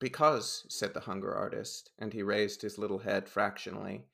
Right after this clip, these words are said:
and with his lips puckered as if in a kiss, he spoke directly into the overseer's ear, so that none of his words were lost. 'Because I couldn't find any food I liked. If I had found any, believe me,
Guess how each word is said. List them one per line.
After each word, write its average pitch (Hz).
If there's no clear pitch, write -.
and 110
with 107
his 110
lips 120
puckered 101
as 104
if 107
in 98
a 95
kiss, 101
he -
spoke 101
directly 110
into 101
the 101
overseer's 98
ear, 98
so -
that 104
none 113
of 113
his 101
words 101
were 92
lost. 104
'Because 131
I 135
couldn't -
find 139
any 139
food 151
I 123
liked. 127
If 151
I 151
had 131
found 139
any, 107
believe 120
me, 104